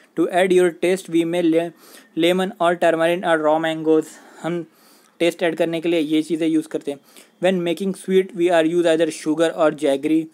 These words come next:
स्वीट्स बनाने के लिए शुगर और जैगरी यूज़ करते हैं। Which we get sugar cane, और हमें ये शुगर कैन से मिलता है। Just as there is a variety in the food stuff we are, there are different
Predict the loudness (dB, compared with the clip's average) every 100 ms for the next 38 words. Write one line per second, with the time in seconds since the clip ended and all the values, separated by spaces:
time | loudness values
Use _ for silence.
0 | -6 -4 -2 -4 -4 -4 -4 -4 -4 -4
1 | 0 0 -2 -4 -2 -2 -2 -4 -6 -6
2 | -10 -12 _ _ -6 -4 -2 -2 0 -2
3 | -4 -4 -2 -2 -6 -8 -6 -4 -4 -2
4 | -2 -2 -2 -2 -4 -8 -10 -10 -10 -10
5 | -12 -16 _ _ _ _ _ _ _ _
6 | _ _ _ -4 -2 -2 -2 -2 0 2
7 | 2 0 0 0 0 -2 -4 -4 -6 -4
8 | -4 -4 -6 -2 -2 -2 -2 -2 -2 -2
9 | -2 -4